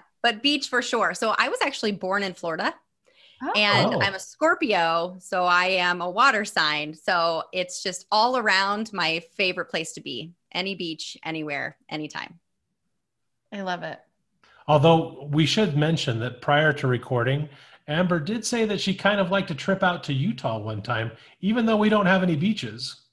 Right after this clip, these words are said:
Speaker 1: <laughs> I tell you what, when you live in a place as beautiful as Utah, you do not need a beach.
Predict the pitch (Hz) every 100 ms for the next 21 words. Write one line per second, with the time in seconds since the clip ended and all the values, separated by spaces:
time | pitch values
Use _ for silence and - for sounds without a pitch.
0 | _ 214 202 220 226 - _ 214 214 220
1 | 214 190 160 - 190 202 190 202 226 247
2 | 226 - 190 - 196 180 190 190 175 175
3 | 170 165 190 180 170 175 170 151 151 -
4 | - - 73 - -